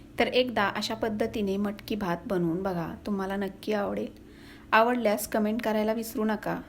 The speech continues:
तर पुन्हा भेटूया अशाच एका छानशा रेसिपीसहित. तोपर्यंत उज्ज्वलाच किचनला नक्की सबस्क्राईब करा. त्याचबरोबर व्हिडिओला लाईक, शेअर नक्की करा.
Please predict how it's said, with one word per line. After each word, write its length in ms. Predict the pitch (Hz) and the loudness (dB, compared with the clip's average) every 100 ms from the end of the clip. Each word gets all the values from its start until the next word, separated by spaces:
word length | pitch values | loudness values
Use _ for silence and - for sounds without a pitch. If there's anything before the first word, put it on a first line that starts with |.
| - - - | -16 -6 0
तर 100 | 208 | 0
पुन्हा 400 | - 220 214 247 | 2 2 2 4
भेटूया 440 | 262 262 208 190 - | 2 2 2 2 0
अशाच 300 | 208 226 214 | -2 -2 -4
एका 160 | 214 220 | -2 -4
छानशा 440 | - 208 196 214 208 | -4 -4 -2 0 -2
रेसिपीसहित. 600 | 208 208 - 208 208 185 - - - - - - | -2 -6 -6 -4 -4 -4 -8 -20 -20 -20 -12 4
तोपर्यंत 440 | 240 240 254 254 254 | 4 6 2 4 4
उज्ज्वलाच 460 | 233 220 220 226 | 4 2 2 0
किचनला 440 | - 214 214 220 220 | -2 -2 0 0 0
नक्की 300 | 196 - 214 | -2 -4 -2
सबस्क्राईब 440 | 220 214 - 214 - | -2 -4 -4 -4 -2
करा. 180 | 220 196 - - - - - - | -2 -2 -8 -18 -20 -20 -2 6
त्याचबरोबर 560 | 240 254 269 262 262 | 8 8 6 6 6
व्हिडिओला 380 | 262 247 220 226 | 4 4 4 2
लाईक, 300 | 208 214 214 | 2 0 0
शेअर 240 | - 208 208 | -2 -2 -2
नक्की 300 | 214 214 220 | -4 -4 -8
करा. 260 | 214 208 | -4 -4